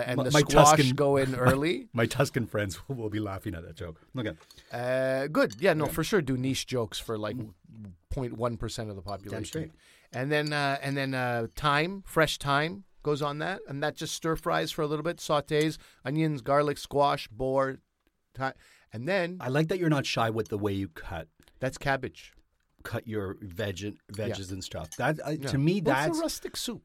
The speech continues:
Speaker 1: This thing,
Speaker 2: it's,
Speaker 1: right?
Speaker 2: it's, that's the way the soup should be.
Speaker 1: Yeah.
Speaker 2: That's cabbage.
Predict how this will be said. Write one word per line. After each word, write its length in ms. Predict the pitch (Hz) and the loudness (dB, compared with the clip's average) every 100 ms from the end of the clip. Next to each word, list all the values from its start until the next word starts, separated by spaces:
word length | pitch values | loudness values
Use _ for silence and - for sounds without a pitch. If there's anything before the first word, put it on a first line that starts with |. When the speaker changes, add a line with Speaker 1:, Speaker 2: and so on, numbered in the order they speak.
| - | -16
Speaker 1:
This 180 | 101 - | -16 -2
thing, 120 | 196 | -2
Speaker 2:
it's, 160 | - | 0
Speaker 1:
right? 120 | 262 - | -4 0
Speaker 2:
it's, 240 | 175 170 - | 0 0 2
that's 340 | 175 208 - | 6 6 6
the 80 | 214 | 0
way 240 | 180 180 | 4 6
the 100 | 160 | 6
soup 340 | 160 - 156 156 | 2 2 0 0
should 420 | - - 127 - | -4 -2 -2 -4
be. 260 | 95 - - | -10 -12 -6
Speaker 1:
Yeah. 200 | - 180 - _ _ _ | 2 2 0 _ _ _
Speaker 2:
That's 220 | 127 135 | 0 0
cabbage. 480 | - 143 151 214 208 | 4 4 4 2 -2